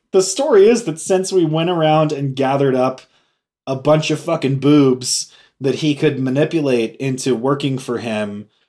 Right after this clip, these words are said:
so that he could make a kill all the humans portal. And, uh, they all fell for it. And Itsuki, A K A Gatekeeper over here, is a, is he a,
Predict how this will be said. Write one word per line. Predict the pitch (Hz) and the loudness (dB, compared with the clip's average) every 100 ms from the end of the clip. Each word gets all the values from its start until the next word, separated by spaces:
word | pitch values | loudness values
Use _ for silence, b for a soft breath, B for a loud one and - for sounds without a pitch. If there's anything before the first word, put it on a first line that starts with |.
| _ _ _ - | _ _ _ -12
so | - 131 127 | -6 -2 0
that | 120 | -2
he | - 123 | -2 -4
could | 127 127 | -4 -6
make | 123 120 120 | -4 -4 -4
a | - 117 113 107 | -6 -6 -4 -6
kill | - 131 123 | -6 -4 -2
all | 120 | -4
the | 113 | -6
humans | 117 127 131 135 | -6 -4 -4 -6
portal. | - 151 151 165 165 165 b b b _ _ | -4 -2 0 0 -4 -6 b b b _ _
And, | 127 123 117 107 104 104 107 | -10 -8 -6 -6 -6 -10 -10
uh, | 110 107 107 101 101 98 - | -6 -4 -2 -2 -2 -6 -12
they | - 117 113 120 | -14 -10 -4 -2
all | 120 131 | -2 -2
fell | 131 135 123 | -2 -2 -2
for | 113 110 | -2 -6
it. | 104 101 - | -4 -6 -6
And | 113 110 113 - | -10 -10 -12 -8
Itsuki, | 143 139 147 - 131 123 120 | -8 -6 -8 -4 -4 -2 -4
A | 120 | -8
K | 113 123 117 | -6 -6 -4
A | 123 | -4
Gatekeeper | 131 170 160 147 139 127 | -4 -4 -2 -4 -2 -2
over | 120 120 | -2 -4
here, | 120 117 117 - - - - | -4 -2 -4 -8 -18 -20 -6
is | 170 156 | -4 0
a, | 151 - - _ | -2 -4 -12 _
is | 147 143 | -6 -2
he | |
a, | 226 | 2